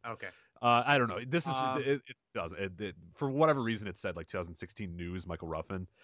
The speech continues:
Speaker 2: but they probably
Speaker 1: There you
Speaker 2: just
Speaker 1: go.
Speaker 2: auto-do. Okay, I got very nervous that somebody called, like, a forty-year-old Michael <laughs> Ruffin to be like, like,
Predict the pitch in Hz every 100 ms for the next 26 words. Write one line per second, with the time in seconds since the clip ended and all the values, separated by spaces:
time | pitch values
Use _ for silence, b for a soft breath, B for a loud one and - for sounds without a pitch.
0 | b 101 95 90 76 78 73 71 71 -
1 | _ 104 - 85 104 101 98 110 151 160
2 | 143 123 110 101 - 95 - 139 139 123
3 | 127 107 95 90 - b b - - 135
4 | 127 117 107 107 107 104 101 190 - -
5 | - 156 - - 123 92 - _ _ _
6 | _ - B B B - 101